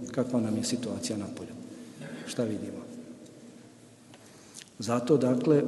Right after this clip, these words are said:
od iskrenosti u traženju znanja je da se maksimalno potrudimo u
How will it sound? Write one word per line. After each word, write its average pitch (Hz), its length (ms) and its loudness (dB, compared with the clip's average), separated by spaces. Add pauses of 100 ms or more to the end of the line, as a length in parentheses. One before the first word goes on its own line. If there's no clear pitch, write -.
od 123 200 2
iskrenosti 139 580 6
u 120 60 6
traženju 131 440 6
znanja 131 300 10
je 127 60 8
da 123 120 6
se - 160 6
maksimalno 135 680 10 (120)
potrudimo 165 680 8
u 160 520 4